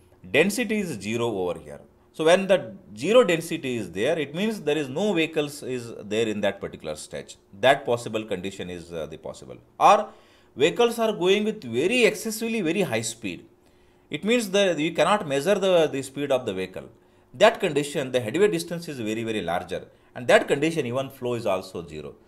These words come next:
So when density is zero, your flow is also zero. Because there is no vehicle exist in that stretch. Due to that, flow is zero. Another way, when there is a, um, your, uh, speed, uh, vehicle,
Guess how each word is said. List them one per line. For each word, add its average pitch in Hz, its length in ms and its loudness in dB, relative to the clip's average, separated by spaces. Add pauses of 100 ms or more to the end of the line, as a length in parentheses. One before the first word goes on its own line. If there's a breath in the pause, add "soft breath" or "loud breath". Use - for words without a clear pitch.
(180 soft breath)
So 151 160 -4
when 120 320 0
density 196 440 0
is 180 80 -4
zero, 147 440 -2
your 113 240 -4
flow 113 280 -2
is 104 120 0
also 101 460 -4 (220)
zero. 82 340 -8 (260 soft breath)
Because 185 240 6
there 180 120 2
is 160 80 -2
no 208 200 2
vehicle 175 300 0
exist 131 340 -4
in 120 100 -8
that 101 160 0
stretch. - 420 -12 (300 soft breath)
Due 190 120 2
to 190 100 -4
that, 143 260 2
flow 117 180 -2
is 95 160 -4
zero. 78 280 -8 (300 soft breath)
Another 208 340 6
way, 214 260 2 (280 loud breath)
when 175 260 2
there 170 100 4
is 196 220 0
a, 214 160 -2 (500 soft breath)
um, 135 460 0 (360 soft breath)
your, 135 300 2
uh, 127 320 4
speed, 190 380 -2
uh, 135 100 0
vehicle, 151 300 2